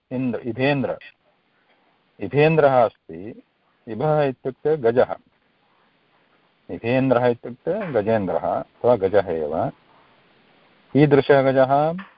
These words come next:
मत्तेभेन्द्र। तस्य इभेन्द्रस्य अथवा गजस्य, अ, गजः मत्तः अस्ति, मदेन युक्तः, मदयुक्तः। तस्य मदरसः स्रवति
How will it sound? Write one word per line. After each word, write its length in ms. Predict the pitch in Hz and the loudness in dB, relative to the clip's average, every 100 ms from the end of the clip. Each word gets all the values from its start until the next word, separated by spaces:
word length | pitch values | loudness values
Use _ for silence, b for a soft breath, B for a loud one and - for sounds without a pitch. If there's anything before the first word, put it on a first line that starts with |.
| _ | _
मत्तेभेन्द्र। 1160 | 98 101 - _ - 156 165 143 139 131 110 92 - _ _ _ _ _ _ _ _ _ _ _ _ _ _ _ _ | -2 -2 -2 _ 0 4 4 2 -2 -4 -6 -8 -10 _ _ _ _ _ _ _ _ _ _ _ _ _ _ _ _
तस्य 460 | 123 - - 143 107 | -2 -2 0 0 0
इभेन्द्रस्य 680 | - 135 151 131 120 _ 92 | -2 -2 4 4 4 _ -6
अथवा 560 | 85 98 98 107 113 | -4 -4 -4 -2 0
गजस्य, 520 | 98 95 123 123 - 120 92 87 131 151 _ _ _ _ _ _ _ _ | 0 0 0 0 -2 -2 -2 -8 -14 -20 _ _ _ _ _ _ _ _
अ, 120 | 107 107 | -10 -4
गजः 640 | 113 139 139 92 87 113 - _ | 0 2 2 -2 -4 -8 -14 _
मत्तः 560 | 104 120 _ 160 147 127 | -2 -2 _ -2 2 2
अस्ति, 320 | 95 - 82 - _ _ _ _ _ | 2 -10 -20 -20 _ _ _ _ _
मदेन 500 | 95 98 123 135 139 | -10 -4 0 2 2
युक्तः, 520 | 156 127 - 104 101 87 _ _ _ _ _ _ 98 | 0 -4 -6 -10 -10 -10 _ _ _ _ _ _ -4
मदयुक्तः। 600 | 98 123 120 - - - _ _ _ _ _ _ _ _ _ - | 0 0 0 -6 -10 -10 _ _ _ _ _ _ _ _ _ -20
तस्य 240 | 101 131 | -4 -2
मदरसः 880 | 107 101 123 120 135 123 131 147 160 - _ _ _ _ _ _ _ _ _ _ _ | 0 4 4 4 0 2 2 2 -2 -10 _ _ _ _ _ _ _ _ _ _ _
स्रवति 460 | - 120 123 98 | 2 4 2 -2